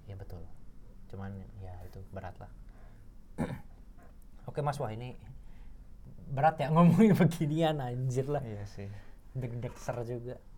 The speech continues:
Speaker 2: Ya,
Speaker 1: Tapi ini
Speaker 2: karena
Speaker 1: kalau
Speaker 2: nggak
Speaker 1: tadi,
Speaker 2: tahu.
Speaker 1: kalau tadi ada bintang tamu orang yang udah nikah beda agama, seru tuh. Bisa ditanya tuh sebenarnya.
Speaker 2: Belum ada sih relasiku yang kayak gitu.
Speaker 1: Kalau aku ada sebenarnya, cuman nggak terlalu deket.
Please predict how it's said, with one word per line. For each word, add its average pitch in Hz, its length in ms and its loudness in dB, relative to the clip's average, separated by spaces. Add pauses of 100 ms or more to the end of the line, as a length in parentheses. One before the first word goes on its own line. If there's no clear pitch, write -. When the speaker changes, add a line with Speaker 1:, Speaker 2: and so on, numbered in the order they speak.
(140)
Speaker 2:
Ya, 151 160 6
Speaker 1:
Tapi 156 160 6
ini 165 60 8
Speaker 2:
karena - 100 6
Speaker 1:
kalau 180 160 12
Speaker 2:
nggak 156 140 8
Speaker 1:
tadi, 139 200 6
Speaker 2:
tahu. 127 160 4
Speaker 1:
kalau 113 200 0
tadi 117 220 0
ada 113 140 -2
bintang 110 340 -6
tamu 113 260 -6
orang 110 220 -6
yang 110 120 -8
udah 107 180 -8
nikah 107 300 -8
beda 107 320 -8
agama, 107 260 -8
seru 110 220 -12
tuh. - 160 -14 (440)
Bisa 101 160 -8
ditanya 101 380 -10
tuh - 120 -12
sebenarnya. 95 380 -10 (920)
Speaker 2:
Belum 143 240 2
ada 139 220 -2
sih 175 160 -6
relasiku 123 600 -8
yang 117 180 -10
kayak 113 180 -12
gitu. 120 240 -12 (560)
Speaker 1:
Kalau 107 180 -6
aku 156 160 -4
ada 143 240 -2
sebenarnya, 120 320 -10
cuman 117 200 -12
nggak 104 120 -10
terlalu 87 300 -12
deket. - 360 -14